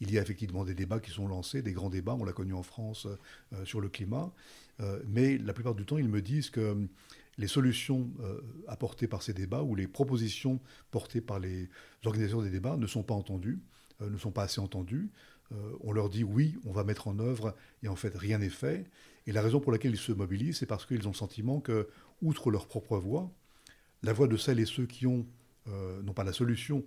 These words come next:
en tout cas les indicateurs, euh, n'est pas assez entendue, je pense aux scientifiques, hein. Et moi, je suis frappé quand j'en-, quand j'entends les mil-, les, les, les membres du giec, euh, en Suisse, en Allemagne, euh, raconter, en fait, venir parfois devant les tribunaux,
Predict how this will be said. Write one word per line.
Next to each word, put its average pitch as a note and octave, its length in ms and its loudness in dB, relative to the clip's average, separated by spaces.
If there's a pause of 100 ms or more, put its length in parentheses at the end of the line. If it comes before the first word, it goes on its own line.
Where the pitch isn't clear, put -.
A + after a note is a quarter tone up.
(140)
en A2 80 -4
tout - 80 -10
cas G#2 80 2
les G2 160 2
indicateurs, B2 680 0 (340)
euh, F#2+ 60 -4
n'est G2+ 120 0
pas A2 120 0
assez G#2+ 160 -2
entendue, G#2 320 -4
je A#2 100 -2
pense C3 220 -4
aux A#2 40 -4
scientifiques, G#2 640 -6
hein. F#2+ 160 -6 (640)
Et - 40 -6
moi, A2 120 2
je G#2 100 0
suis G2+ 160 -4
frappé G#2 280 0
quand A2 120 0
j'en-, F#2+ 220 0
quand F#2+ 140 -6
j'entends G2 320 -2
les G2+ 120 2
mil-, F#2 160 -4 (320)
les, F#2+ 200 -6
les, F#2+ 200 -10
les G2+ 120 -4
membres G2+ 240 0
du F#2 140 -2
giec, C3 420 -2
euh, F#2 180 0
en G2 120 -4
Suisse, C#3+ 380 -4
en G2+ 100 -2
Allemagne, B2 500 0 (380)
euh, F#2 320 -4
raconter, G2 540 0
en A#2+ 40 0
fait, G2 240 -6
venir B2 420 6
parfois A2 260 0
devant G2+ 180 2
les G2 80 0
tribunaux, G#2+ 500 -2